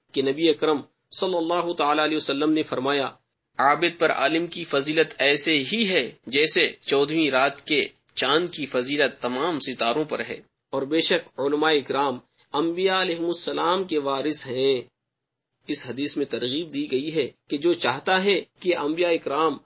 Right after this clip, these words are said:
علیہم السلام کی پاکیزہ وراثت سے اس کو بھی حصہ ملے،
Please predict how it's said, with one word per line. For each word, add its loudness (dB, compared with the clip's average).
علیہم -2
السلام 0
کی -8
پاکیزہ -2
وراثت 0
سے 0
اس -2
کو 0
بھی 0
حصہ 0
ملے، 0